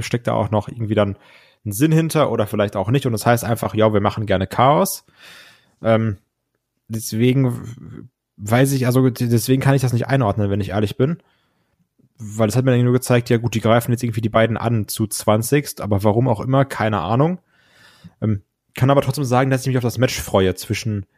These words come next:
Ray und Dominic und Rollins und Murphy. Ich hätte da gerne irgendwie so ein vernünftiges Match. Also jetzt ohne Unterbrechung irgendwie. Ich glaub, auch wenn du denen so zehn, fünfzehn Minuten gibst, kann das ein echt geiles Ding werden.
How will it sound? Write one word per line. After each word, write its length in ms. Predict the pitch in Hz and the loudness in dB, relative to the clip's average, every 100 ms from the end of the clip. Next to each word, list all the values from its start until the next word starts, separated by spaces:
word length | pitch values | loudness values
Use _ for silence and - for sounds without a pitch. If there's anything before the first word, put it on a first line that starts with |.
| _ - | _ 2
Ray 100 | 110 | 2
und 140 | 107 | 4
Dominic 340 | 110 110 104 | 2 2 0
und 100 | 107 | 0
Rollins 220 | 104 110 104 | 0 0 -2
und 120 | 98 | 0
Murphy. 420 | 101 98 101 90 _ _ - | 0 0 -4 -10 _ _ -6
Ich 100 | 110 | 0
hätte 100 | 127 | 2
da 80 | 120 | 2
gerne 180 | 123 | 0
irgendwie 120 | 135 127 | 0 0
so 60 | |
ein 120 | 120 | 0
vernünftiges 540 | 117 117 139 147 165 156 | 0 0 0 0 -2 0
Match. 420 | 170 - - - _ _ _ _ _ _ _ | -2 -2 -6 -12 _ _ _ _ _ _ _
Also 180 | - 113 | -4 0
jetzt 160 | 117 - | 0 0
ohne 180 | 151 143 | 0 0
Unterbrechung 680 | 117 113 139 165 180 185 170 - | 0 0 0 0 -2 -4 -10 -10
irgendwie. 420 | 160 147 175 175 _ _ - | -10 -6 -6 -6 _ _ -18
Ich 140 | - | -2
glaub, 160 | 151 147 | 0 2
auch 100 | 127 | 2
wenn 100 | 135 | 4
du 80 | 127 | 4
denen 200 | 135 151 | 4 4
so 260 | 143 123 _ _ | 0 0 _ _
zehn, 260 | - - 165 | -6 0 0
fünfzehn 320 | 160 170 - | 0 -4 0
Minuten 260 | 143 165 165 | 0 0 -2
gibst, 220 | 185 - | -4 -6
kann 160 | - 143 | -4 -2
das 160 | - | -2
ein 60 | - | -4
echt 180 | 139 - | -4 -2
geiles 240 | 127 117 | -2 0
Ding 260 | 135 165 175 | -2 -2 2
werden. 360 | 180 190 247 | 2 2 -2